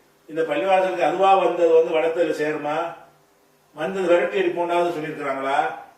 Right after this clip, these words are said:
அது திறந்து கிடக்குது. நான் இப்ப இரும்பு கேட் போட்டா பூட்டி வச்சிருந்தாங்க பள்ளிவாசல்லாம். இல்ல, திறந்து கிடக்காது. அப்படி வரும், அப்படி வரும், ஓடிட்டு இருக்கேன்.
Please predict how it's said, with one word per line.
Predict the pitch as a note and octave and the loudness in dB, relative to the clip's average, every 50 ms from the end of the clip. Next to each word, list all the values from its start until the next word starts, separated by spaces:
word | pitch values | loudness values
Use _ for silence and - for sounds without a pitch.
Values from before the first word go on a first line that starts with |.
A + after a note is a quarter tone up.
| _ _ _ _ _ _ _ _ _ _ _ _ | _ _ _ _ _ _ _ _ _ _ _ _
அது | - - E3+ - | -12 -10 -10 -8
திறந்து | - C#3 - - F3+ G3 A3 | -8 -10 -8 -8 -6 -4 -2
கிடக்குது. | F#3+ F3 E3+ D#3+ E3 F3 F#3+ F#3+ | 0 0 2 2 0 0 -2 -2
நான் | E3+ D#3+ | -2 -2
இப்ப | C#3+ C#3 C#3+ | -2 -2 -4
இரும்பு | C#3+ D3 D#3 F#3 F3 D#3+ | -6 -6 -6 -6 -4 -2
கேட் | E3 E3 D#3+ - D#3+ | 0 0 0 -2 -2
போட்டா | D#3+ D#3+ D#3 D3+ | -4 -2 -2 -2
பூட்டி | C#3 D3 D#3+ D#3 D3+ | -2 -4 -6 -8 -8
வச்சிருந்தாங்க | C#3 C#3 C3 C3+ C3 B2+ A#2+ B2+ | -8 -8 -8 -10 -8 -8 -8 -8
பள்ளிவாசல்லாம். | B2 C3 C3+ C3 B2 C3 A#2+ A#2+ - - - G3 | -6 -6 -4 -6 -6 -6 -8 -8 -6 -6 -6 -8
இல்ல, | G#3 G#3+ G3+ E3 D#3+ - - - - - _ _ _ _ _ _ _ _ _ | -8 -6 -4 -4 -4 -4 -8 -14 -20 -20 _ _ _ _ _ _ _ _ _
திறந்து | B2 C3 E3 G#3+ A#3+ A#3 | -8 -8 -6 -4 -2 -2
கிடக்காது. | A3 A3 A3 A3 G#3 | -2 -2 -2 -2 0
அப்படி | G3+ F#3+ F#3 F3+ F3 E3+ | 2 2 2 2 2 2
வரும், | F3 E3 E3+ | 2 2 2
அப்படி | E3+ E3+ E3 | 2 2 0
வரும், | E3 E3+ E3 D#3+ E3 | 2 2 2 2 2
ஓடிட்டு | E3 D#3 - | 0 -2 -4
இருக்கேன். | D3 C#3+ C3+ C#3+ D#3 - - | -6 -10 -10 -10 -10 -12 -12